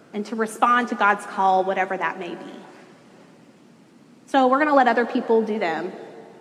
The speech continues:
and we're gonna do us. How does that sound? Okay. In our Wesleyan United Methodist tradition, we look to our founder, John Wesley,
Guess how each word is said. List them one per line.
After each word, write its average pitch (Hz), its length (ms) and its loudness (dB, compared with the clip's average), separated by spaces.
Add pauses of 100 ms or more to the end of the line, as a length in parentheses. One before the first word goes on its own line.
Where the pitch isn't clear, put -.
(140)
and 196 100 -8
we're 208 80 -4
gonna 208 220 -4
do 185 200 -4
us. - 460 -12 (140)
How 226 100 -2
does 202 160 -4
that 185 200 -2
sound? 180 280 -10 (1040)
Okay. 190 320 -4 (2250)
In 262 120 2
our 285 340 4 (1040)
Wesleyan 262 580 2
United 247 360 2
Methodist 233 420 0
tradition, 233 580 0 (760)
we 262 100 6
look 302 200 6
to 320 60 4
our 277 140 6
founder, 262 380 2
John 220 320 2
Wesley, - 420 -6